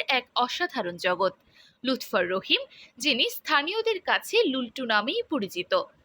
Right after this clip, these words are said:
নিজ উদ্যোগে গড়ে তুলেছেন এক ব্যতিক্রমী সংগ্রহশালা, যার নাম লুল্টুর সংগ্রহশালা। এখানে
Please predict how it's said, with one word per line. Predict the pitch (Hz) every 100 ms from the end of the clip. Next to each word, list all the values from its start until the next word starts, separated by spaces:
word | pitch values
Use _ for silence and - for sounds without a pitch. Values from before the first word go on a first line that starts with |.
| _
নিজ | 214 226 214 -
উদ্যোগে | 220 175 202 202 381
গড়ে | 220 220 311
তুলেছেন | 403 349 208 - 349 480 -
এক | 233 196
ব্যতিক্রমী | 208 233 359 - 330 294
সংগ্রহশালা, | 269 - 269 233 196 196 - 196 190 403 - - - 208
যার | 240 214
নাম | 196 214 359
লুল্টুর | 294 233 220 214 403
সংগ্রহশালা। | 466 359 349 302 202 180 - 185 180 - _ - - -
এখানে | 277 285 427